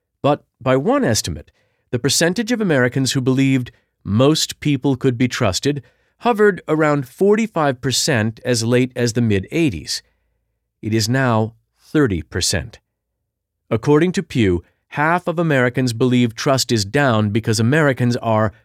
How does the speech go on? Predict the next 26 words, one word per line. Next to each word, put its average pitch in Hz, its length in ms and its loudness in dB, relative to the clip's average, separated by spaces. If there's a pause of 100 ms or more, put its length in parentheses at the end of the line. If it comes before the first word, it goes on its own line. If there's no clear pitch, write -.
(220)
not 131 340 0 (200)
as 120 180 0
reliable 113 800 2
as 104 220 -2
they 117 100 0
used 104 420 0
to 85 80 -6
be. 73 300 -16 (960)
Those 285 240 2
studies 165 600 0
of 135 280 -4
suspicious 139 580 -2
Zoom 117 440 0
workers 101 520 0
suggest 127 600 0
the - 80 0
trust - 420 -2
recession 95 720 -2
is 104 180 -4
getting 85 380 -4
worse. - 400 -4 (840)
By 117 140 2
October 185 540 0
twenty 165 340 -2
twenty-one, 98 640 -4 (240)
just - 280 0